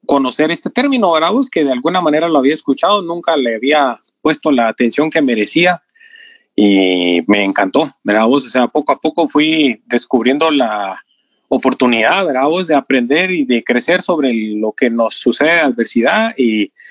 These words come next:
yo tengo todo escrito respecto de esto. Algún amigo mío de carrera, algún loco me dijo cuando me escuchó que, pues, debía escribirlo. Yo no soy escritor, que pensaba en eso, en, en ese momento,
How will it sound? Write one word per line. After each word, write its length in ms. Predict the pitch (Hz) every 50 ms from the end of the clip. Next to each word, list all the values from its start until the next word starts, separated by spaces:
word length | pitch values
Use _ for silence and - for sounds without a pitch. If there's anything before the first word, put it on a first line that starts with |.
| - _
yo 140 | 143 160 -
tengo 240 | 208 202 196 180 147
todo 220 | - 196 202 202
escrito 460 | 175 - - 226 254 - - 208 180
respecto 560 | 156 151 143 123 - - 214 208 - - 190 175
de 100 | 202 240
esto. 240 | - - 220 190
Algún 560 | 165 147 139 147 175 196 202 196 180 139 120 - _ _ _ _ _ _ _ _
amigo 640 | 135 123 139 175 190 185 196 185 160 127 107 98
mío 320 | 117 123 151 185 190 190 170
de 100 | 143 131
carrera, 420 | - 135 143 143 175 190 190 175
algún 380 | 160 147 135 131 143 160 170 170
loco 280 | 185 190 - - 170
me 100 | 151 139
dijo 420 | 143 165 170 - 185 175 160 156 135
cuando 280 | - 139 139 139 135
me 80 | 127 120
escuchó 400 | 107 - - 120 - - 185 185
que, 240 | - 170 139 117 -
pues, 160 | - 113 104
debía 260 | 107 107 107 120 139 147
escribirlo. 520 | 143 - - 123 120 160 208 208 190 160
Yo 120 | 147 156
no 140 | 165 165 160
soy 160 | - 156 151
escritor, 560 | 147 - - - 120 - - 220 240 226 - - _ _ _ _ _ _
que 140 | - 127 123
pensaba 640 | - - 113 107 107 - - 170 202 196 180 156 143
en 140 | 139 139
eso, 360 | 165 170 - - 175 165 160 143
en, 260 | 143 139 131 131 131 -
en 180 | 120 120 135
ese 160 | 156 156 175
momento, 520 | 160 143 131 143 185 214 208 - 202 190